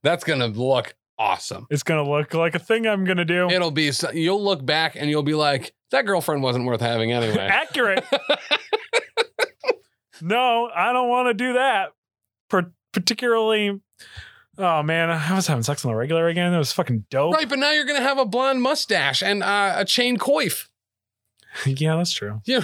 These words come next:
Speaker 1: you're not gonna, gonna need
Speaker 2: It's
Speaker 1: a cuddle with that coif, bud.
Speaker 2: <sighs>
Speaker 1: You're gonna be coiffed right up.
Speaker 2: That's true. I'll be honest. She might be into it. <laughs> <laughs>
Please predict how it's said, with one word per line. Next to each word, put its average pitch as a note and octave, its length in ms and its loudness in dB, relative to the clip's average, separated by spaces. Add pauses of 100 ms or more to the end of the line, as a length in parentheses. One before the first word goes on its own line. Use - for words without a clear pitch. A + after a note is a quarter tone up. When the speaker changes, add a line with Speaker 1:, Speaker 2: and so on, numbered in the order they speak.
(120)
Speaker 1:
you're A3+ 260 -2
not C#4 140 2
gonna, A#3 160 2
gonna A#3+ 220 2
need C4 120 2
Speaker 2:
It's C#4 80 2
Speaker 1:
a A3 60 0
cuddle C#4 320 0
with F3+ 140 0
that D#3 200 -2
coif, C#4 400 0
bud. G2+ 320 -2 (240)
Speaker 2:
<sighs> A#2+ 220 -2
Speaker 1:
You're C4+ 120 0
gonna C4+ 140 2
be C3+ 120 -2
coiffed G#3 440 -2
right A3 220 0
up. D4 280 0 (200)
Speaker 2:
That's B2+ 200 -4
true. G2+ 360 -4 (540)
I'll D#3 100 2
be C#3 140 0
honest. D#3+ 420 -2 (920)
She - 140 -10
might F3 100 0
be C#3 120 -2
into A2+ 220 -2
it. - 160 0
<laughs> F5 220 -4 (440)
<laughs> C4 60 4